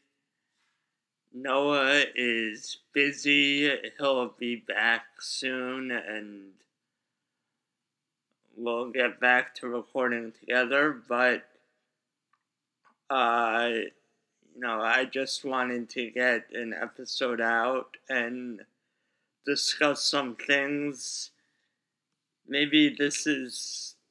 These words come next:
you know, sort of like a, a spring cleaning episode,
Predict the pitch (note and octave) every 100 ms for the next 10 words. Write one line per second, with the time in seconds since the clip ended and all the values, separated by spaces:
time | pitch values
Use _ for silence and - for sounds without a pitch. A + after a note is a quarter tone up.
0 | _ - D3 B2 A#2 A#2+ A2 - - B2+
1 | B2 A#2+ A2+ B2 B2 - B2+ A#2 B2 A#2
2 | A#2 B2+ B2 _ _ _ _ _ _ _
3 | _ _ C3+ - - - F3+ E3 D3+ -
4 | F3 C#3+ A#2 A2+ A2 - - - A2 G2+
5 | -